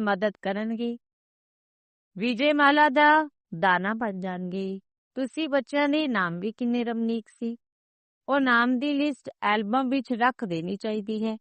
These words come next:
ਤੁਸੀਂ ਭੱਠੀ ਵਿੱਚ ਸੀ, ਘਰ-ਬਾਰ ਛੱਡ ਬਾਪ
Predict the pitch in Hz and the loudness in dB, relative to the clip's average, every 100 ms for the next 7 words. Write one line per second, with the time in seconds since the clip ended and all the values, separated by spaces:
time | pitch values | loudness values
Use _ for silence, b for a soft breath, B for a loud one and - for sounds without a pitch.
0 | _ _ _ _ _ _ _ _ 269 269 | _ _ _ _ _ _ _ _ 0 0
1 | - 320 320 - 311 - 220 196 180 175 | 2 2 2 2 0 0 -4 -4 -4 -8
2 | - 233 233 233 - 277 247 185 180 175 | -8 -4 -2 -2 4 4 4 0 -2 -2
3 | - 226 208 180 180 | -2 -2 0 -2 -2